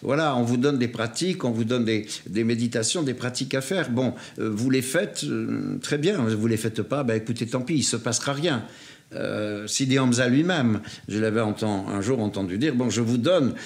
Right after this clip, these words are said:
des, des, des pratiques, je vous donne des choses, des, des choses à faire. Vous les faites, tant mieux, vous connaîtrez l'ouverture. Vous les faites pas », il levait les bras au ciel. Il disait, « Bah, voilà, c'est, voilà, il y a, il y a quand même une exigence, hein,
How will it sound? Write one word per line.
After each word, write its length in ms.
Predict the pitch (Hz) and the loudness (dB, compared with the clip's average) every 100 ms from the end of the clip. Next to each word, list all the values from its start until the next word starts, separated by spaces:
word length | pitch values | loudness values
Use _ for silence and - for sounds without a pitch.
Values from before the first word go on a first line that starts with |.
| - | -8
des, 240 | 98 110 107 | -2 0 0
des, 220 | 113 110 | -2 0
des 140 | 110 | -2
pratiques, 340 | 113 113 113 110 | -2 -2 0 0
je 80 | 120 | 0
vous 140 | 131 | 0
donne 240 | 131 165 | 2 2
des 100 | 135 | 2
choses, 280 | 135 127 127 | 0 0 0
des, 140 | 107 107 | 2 0
des 140 | 117 | 0
choses 220 | 120 143 | -2 -2
à 60 | 175 | 0
faire. 260 | 233 170 | 0 0
Vous 80 | 113 | 2
les 100 | 135 | 2
faites, 420 | 139 233 247 - 98 - - | 2 0 0 0 -4 -6 -8
tant 140 | - 180 | -2 2
mieux, 160 | 208 | 4
vous 200 | 226 113 | 4 2
connaîtrez 400 | 123 131 135 135 | 0 2 2 2
l'ouverture. 560 | 147 135 143 143 185 123 - - | 0 2 0 0 0 0 -6 -2
Vous 80 | 131 | 2
les 100 | 147 | 4
faites 300 | 147 127 - | 2 -2 -2
pas », 340 | 147 170 202 - - - - - | -2 -2 -4 -12 -20 -20 -20 -4
il 100 | 135 | 2
levait 200 | 131 127 | 4 6
les 100 | 143 | 6
bras 140 | 127 131 | 4 2
au 80 | |
ciel. 380 | 127 113 104 131 - | 2 2 2 0 -4
Il 40 | |
disait, « 180 | 113 110 | -2 0
Bah, 400 | 110 101 95 - - - - - | 0 -2 -6 -12 -16 -20 -20 -8
voilà, 380 | 107 135 120 131 | -2 0 0 -2
c'est, 580 | - - 110 104 98 - - - - - - - - | -4 -2 -2 -2 -6 -10 -6 -6 -6 -18 -20 -16 -6
voilà, 180 | 143 139 | -2 0
il 40 | |
y 60 | 131 | 2
a, 160 | 123 | 2
il 40 | 123 | 2
y 40 | |
a 40 | |
quand 140 | 131 185 | 2 2
même 140 | 226 | 4
une 100 | 160 | 4
exigence, 600 | 147 135 156 170 233 - | 4 4 2 2 2 2
hein, 280 | 139 127 98 | 0 0 -2